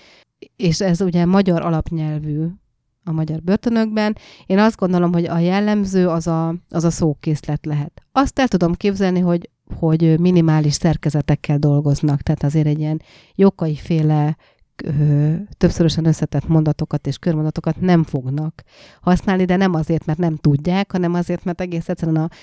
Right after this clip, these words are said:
nyelvnek nem az a jellemzője, hogy nagyon, ö, ívelt, ö, mondatokban beszéljünk egymással, hanem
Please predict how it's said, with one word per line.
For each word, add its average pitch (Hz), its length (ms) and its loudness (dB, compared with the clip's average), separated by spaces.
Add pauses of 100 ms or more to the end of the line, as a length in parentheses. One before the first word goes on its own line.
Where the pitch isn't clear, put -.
(140)
nyelvnek 190 360 2
nem 190 140 2
az 170 120 2
a 180 60 2
jellemzője, 170 720 2
hogy 165 200 0 (360)
nagyon, 170 600 2
ö, 156 280 -4
ívelt, 160 640 -2
ö, 156 300 2
mondatokban 156 600 2
beszéljünk 160 400 0
egymással, 185 500 -2
hanem 165 400 -2